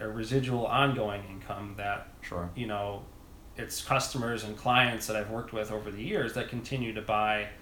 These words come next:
Speaker 1: uh, different products and things like that because it's helped them, you know,
Speaker 2: Right.
Speaker 1: and they find value in it. So it's been
Speaker 2: Right.
Speaker 1: a great addition to what I do, and it's, it's really, it's really been a main, um,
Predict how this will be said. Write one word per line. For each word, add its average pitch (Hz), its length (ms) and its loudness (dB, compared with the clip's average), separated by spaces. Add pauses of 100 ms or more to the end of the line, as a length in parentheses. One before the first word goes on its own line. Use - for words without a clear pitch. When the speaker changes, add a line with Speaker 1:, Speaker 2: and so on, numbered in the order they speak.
(500)
Speaker 1:
uh, 120 240 4
different 123 320 -2
products 113 440 4
and 107 100 -6
things 110 200 -4
like 101 180 -4
that 143 200 4
because 107 320 -6
it's 98 140 -10
helped 143 220 -2
them, - 240 -6 (100)
you 127 100 -8
know, 120 100 -2
Speaker 2:
Right. 110 200 2
Speaker 1:
and 117 100 -8
they 107 60 -6
find 110 320 -2
value 110 360 -2
in - 80 -10
it. - 160 -12
So - 220 -6 (640)
it's 175 180 -4
been 170 200 2
Speaker 2:
Right. 139 160 6
Speaker 1:
a - 20 -2
great 135 220 4
addition 107 480 -2 (140)
to 110 100 -6
what 104 140 -2
I 101 100 -2
do, 113 180 -4
and 110 100 0
it's, - 240 -6
it's 131 180 -2
really, 135 440 6 (1120)
it's 127 220 0
really 139 180 8
been 123 220 4
a 113 120 4
main, 117 580 2 (480)
um, 104 760 0